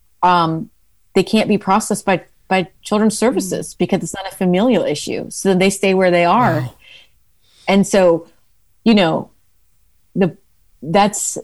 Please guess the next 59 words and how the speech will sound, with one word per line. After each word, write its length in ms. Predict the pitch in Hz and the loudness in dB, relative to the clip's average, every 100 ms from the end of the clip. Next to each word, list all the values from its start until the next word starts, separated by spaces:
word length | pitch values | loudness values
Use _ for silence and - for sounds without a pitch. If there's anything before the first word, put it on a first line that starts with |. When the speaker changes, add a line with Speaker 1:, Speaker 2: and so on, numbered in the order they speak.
| - - | -14 -4
Speaker 1:
it's 180 | 190 202 | -2 0
a 40 | |
huge 380 | 170 226 240 208 | 0 2 2 2
issue. 380 | 170 - 170 165 | -2 -2 -2 0
And 140 | 180 | 0
I 100 | 180 | -2
think 220 | 180 208 | 0 0
that 120 | 202 202 | 0 0
the 120 | 180 | -2
solutions 680 | - 170 190 226 233 180 | -2 0 2 2 2 -2
that 240 | 156 - - | -2 -4 -4
things 220 | 180 170 | -4 -2
that, 160 | 175 156 | -2 -2
like, 280 | 156 - - | -6 -6 -4
that 200 | 160 - | -4 -2
I 120 | 160 | -2
would 120 | 165 | -2
love 320 | 170 170 185 | 0 0 0
to 100 | - | -4
see 200 | 185 170 | -4 -4
churches 420 | 160 165 165 185 175 | -4 -2 -2 -2 -4
in 60 | |
the 60 | 160 | -4
faith 320 | - 170 185 | -2 -2 -2
community, 320 | - 170 156 | -6 -8 -4
there's 220 | 156 156 160 | -4 -4 0
lots 320 | 180 180 - | 2 2 0
of 80 | 185 | -4
people 180 | 165 | -4
who 140 | 165 165 | -4 -2
wanna 220 | 156 151 | -2 -2
help. 360 | 151 175 190 165 | 0 2 2 -2
It's, 220 | - - - - - _ _ _ | -6 -12 -20 -20 -20 _ _ _
you 80 | 180 | 0
know, 120 | 160 | 2
we 180 | 151 196 | 2 4
need 180 | 202 190 | 4 4
more 480 | 165 170 175 180 175 | 2 2 4 2 2
lovely 440 | 156 160 180 175 | 0 0 2 0
people 680 | - 185 190 170 165 202 - _ | 0 -2 2 2 2 -2 -6 _
<laughs> 100 | - | -6
who 120 | 175 | -6
care 560 | - 185 196 175 165 - | -2 0 2 2 0 -6
working 380 | 147 180 175 180 | -4 -2 -2 -2
with 140 | 165 | -2
the 80 | 160 | -4
foster 400 | - 156 180 202 | -2 -2 -2 -6
care 200 | - 160 | -6 -6
system, 400 | - 156 - 151 | -6 -10 -8 -10
or 60 | 156 | -4
people 300 | 180 170 165 | -4 -4 -6
trained 400 | - 175 165 160 | -4 -4 -2 -4
with 100 | - | -6
trauma 380 | - 175 180 | -4 -2 -2
skills 420 | 170 - 165 160 - | -4 -4 -6 -6 -6
to 120 | 175 | -6
help 180 | 151 - | -6 -6
foster 480 | - 160 160 170 156 | -4 -4 -4 -4 -4
those, 320 | 160 160 | -4 -8